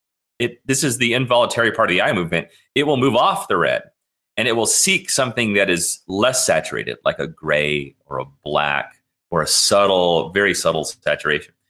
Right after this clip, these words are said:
So you have to have a place for the pupil to go to easily, so it just moves easily off of the red spot. And then it will recharge in, like, half a second,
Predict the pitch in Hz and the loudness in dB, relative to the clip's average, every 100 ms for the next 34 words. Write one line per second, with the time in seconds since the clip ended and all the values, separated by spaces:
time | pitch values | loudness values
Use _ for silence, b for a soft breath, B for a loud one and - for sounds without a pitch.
0 | _ _ _ - 135 127 117 - - _ | _ _ _ -2 4 4 4 0 -10 _
1 | _ _ _ _ _ _ _ _ 131 143 | _ _ _ _ _ _ _ _ -2 0
2 | 202 - 135 - 156 151 139 139 _ - | 0 -2 -4 -2 0 0 0 -8 _ -8
3 | - 151 143 - - 107 - _ - 165 | 0 0 0 -4 -4 -4 -6 _ -10 -4
4 | 120 - 92 123 131 123 110 131 135 95 | -4 -4 0 0 2 0 2 2 2 0
5 | 69 50 _ - 104 92 90 101 92 104 | 0 -6 _ -6 -2 0 0 -2 -2 2
6 | 107 110 90 92 87 76 - 82 80 - | 2 2 2 0 0 0 2 0 0 -4
7 | 76 76 80 - - 69 - _ _ _ | -4 0 -2 -4 -4 -4 -4 _ _ _
8 | _ _ _ 110 147 147 139 131 139 190 | _ _ _ -2 0 2 2 2 2 2
9 | 160 113 117 - - _ _ 104 101 95 | 4 2 -4 -10 -14 _ _ -8 0 -2
10 | 85 _ _ 151 113 - 90 104 | -2 _ _ -6 -4 -2 0 0